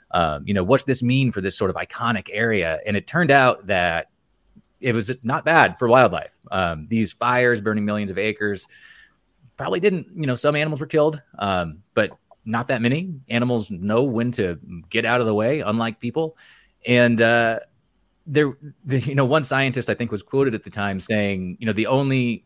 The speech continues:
we, <laughs> it wasn't that bad for wildlife, but we need to make, we need to make Smokey the Bear extinct, because Smokey the Bear has this sort of very one-dimensional re-, relationship with wildfire," saying,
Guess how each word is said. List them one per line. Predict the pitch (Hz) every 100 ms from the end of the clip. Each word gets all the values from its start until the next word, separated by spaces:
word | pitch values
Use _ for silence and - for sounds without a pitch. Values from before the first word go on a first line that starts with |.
| _
we, | 135 147 135 127 -
<laughs> | -
it | - 127
wasn't | 175 175
that | 156
bad | 147 151
for | 123
wildlife, | 127 135 131 135 131 -
but | 98 117
we |
need | 123
to | 120
make, | 117 117 - _ _ _ 123
we |
need | 147 151
to |
make | 139 120
Smokey | 127 131 113
the | 98
Bear | 110 107 85
extinct, | - 87 -
because | - 104
Smokey | - 120 117
the | 101
Bear | 101 104 101
has | 92 95
this | 90 -
sort | 92
of | 90 _ _ _ _ _
very | 117 101
one-dimensional | 101 110 107 98 107 104 101 95 90 90 87 -
re-, | 101 - _ _ _ _ _ _ _
relationship | 123 123 131 120 120 98
with | 92 92
wildfire," | 90 87 85 90 85 82
saying, | - 101 98 92